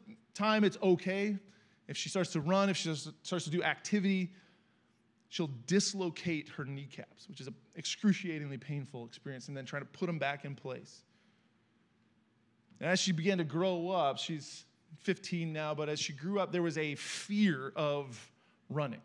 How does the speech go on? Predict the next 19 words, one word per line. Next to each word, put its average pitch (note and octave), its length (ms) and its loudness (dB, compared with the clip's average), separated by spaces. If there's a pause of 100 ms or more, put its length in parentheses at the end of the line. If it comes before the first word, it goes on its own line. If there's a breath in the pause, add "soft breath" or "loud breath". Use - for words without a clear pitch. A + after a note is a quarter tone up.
(1000)
because D3 220 -2
she, F3 200 0
that F3 220 4
was E3+ 120 2
the, E3+ 100 4
the D#3+ 200 2
moment F3+ 360 6
when E3 140 2
it E3+ 180 -2
would D3 520 -2 (120)
slide D#3 460 0
out C3+ 440 0
or C3+ 140 -8
it C3+ 40 -8
would C3+ 100 -10
be C#3 60 -14
painful. C#3+ 500 -14
So - 140 -18
she B2+ 300 -16